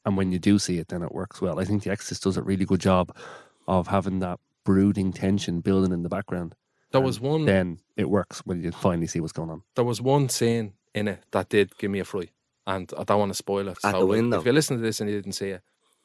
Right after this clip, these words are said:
Speaker 2: switch it off for, like, or put it on mute for, like, thirty seconds. There's a scene where, uh, she's in the bed and her dad's talking to her, and right behind the dad is this, like, demon thing behind them.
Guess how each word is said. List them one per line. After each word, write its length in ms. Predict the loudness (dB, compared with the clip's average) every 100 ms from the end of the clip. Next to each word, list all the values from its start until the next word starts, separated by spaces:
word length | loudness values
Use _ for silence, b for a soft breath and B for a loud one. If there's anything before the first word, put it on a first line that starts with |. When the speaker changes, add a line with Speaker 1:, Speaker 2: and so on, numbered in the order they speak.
| _ -4
Speaker 2:
switch 340 | -2 0 0
it 60 | 0
off 360 | 0 -4 -20 _
for, 240 | -6 -4
like, 300 | -4 -8 -16 _
or 80 | -8 -2
put 140 | 2 4
it 60 |
on 120 | 2
mute 160 | 0 -4
for, 160 | -2 -2
like, 240 | -4 -10 _ 0
thirty 300 | 2 2 0
seconds. 440 | -2 -6 -10 -14 _ _ _ _
There's 160 | -8 -6
a 40 |
scene 380 | 0 4 4 4
where, 240 | 4 4
uh, 340 | 4 2 -2 -10 _ _ -4
she's 240 | -2 2
in 100 | 2
the 60 | 4
bed 340 | 2 2 -2 -10
and 100 | -6
her 80 | 0
dad's 240 | 2 2
talking 260 | 2 0 0
to 60 | -2
her, 100 | -2
and 160 | 2
right 140 | 2 0
behind 280 | -4 -4
the 40 | 0
dad 240 | 0 2
is 100 | -2
this, 200 | -4 -4
like, 160 | -6 _
demon 320 | 2 4 2
thing 240 | 0 -4 -4
behind 320 | -6 -6
them. 120 | -8